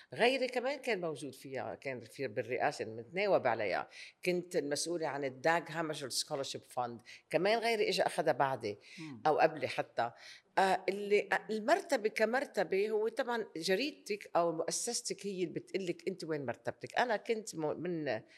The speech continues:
Speaker 1: قبل جريدة الحياة، آه، senior diplomatic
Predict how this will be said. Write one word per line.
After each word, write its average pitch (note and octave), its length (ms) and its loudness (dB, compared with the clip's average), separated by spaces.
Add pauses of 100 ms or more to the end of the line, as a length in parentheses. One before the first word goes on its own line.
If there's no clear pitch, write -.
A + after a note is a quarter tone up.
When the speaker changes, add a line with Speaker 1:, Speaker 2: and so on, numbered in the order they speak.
(140)
Speaker 1:
قبل F3+ 280 4
جريدة D3 400 -2
الحياة، C3 600 -4 (520)
آه، D#3 260 6
senior F#3 480 6
diplomatic G#3+ 540 -2